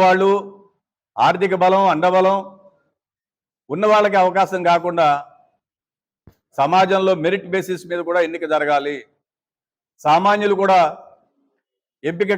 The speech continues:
కాబడాలి. దానికోసం కాంగ్రెస్ పార్టీ నాలాంటి సామాన్యుడికి ఇక్కడ అవకాశం ఇచ్చింది. దాని నుంచి మీరు,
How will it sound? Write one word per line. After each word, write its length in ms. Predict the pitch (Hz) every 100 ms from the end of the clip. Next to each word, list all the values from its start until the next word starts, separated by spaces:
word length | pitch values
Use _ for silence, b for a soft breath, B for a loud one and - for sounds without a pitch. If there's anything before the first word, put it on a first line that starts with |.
| 175
కాబడాలి. 500 | 170 170 156 156 156 120 _ _ _ _ _ _ 120
దానికోసం 540 | 147 190 202 208 202 170
కాంగ్రెస్ 360 | 175 190 190 -
పార్టీ 320 | 175 180 175 160 139 _ _ _ _ 131
నాలాంటి 340 | 170 180 175 151
సామాన్యుడికి 580 | 156 180 185 180 160 160 143 151 _ 156
ఇక్కడ 140 | 160 151
అవకాశం 320 | 151 165 139 143
ఇచ్చింది. 280 | - 117 98 _ _ _ 202 202 196 185 - _ _ _ _ _ _ _ _ _ - 139
దాని 180 | 190 202
నుంచి 180 | 220 240 208
మీరు, 200 | 208